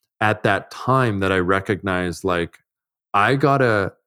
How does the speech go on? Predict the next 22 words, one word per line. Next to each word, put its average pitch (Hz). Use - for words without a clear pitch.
take 104
a 95
different 85
approach -
here. -
I 101
gotta 123
take 107
this 101
into 92
my 87
own 87
hands. 82
And 90
then 110
I 95
went 98
on 92
an 104
obsessive 98
journey 92
that 95